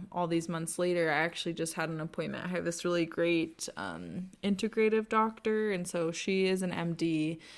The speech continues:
but she's, um, been working with me on, like, whole body health, and it's been really helpful. But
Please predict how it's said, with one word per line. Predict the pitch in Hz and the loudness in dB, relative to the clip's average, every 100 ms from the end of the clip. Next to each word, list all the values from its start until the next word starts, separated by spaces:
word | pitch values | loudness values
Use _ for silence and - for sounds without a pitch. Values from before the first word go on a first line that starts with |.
| - | -10
but | - 165 | -4 -2
she's, | - 175 165 160 - - - _ - | 0 2 2 2 0 -4 -6 _ -6
um, | 165 156 | -4 0
been | 160 160 | 2 2
working | 156 160 165 | 0 -2 -4
with | 156 160 | -6 -6
me | 156 | -6
on, | 147 143 | -6 -6
like, | 135 | -6
whole | - 151 | -2 -2
body | 143 143 143 | 0 0 -2
health, | 156 165 123 - - | -4 -2 -2 -4 -8
and | 147 - - - | -6 -6 -8 -8
it's | 120 - | -10 -6
been | 160 156 | -6 -4
really | 147 147 131 - _ - | -2 0 0 -4 _ -12
helpful. | 160 165 - 160 156 | -2 0 0 0 2
But | 147 135 | 0 -4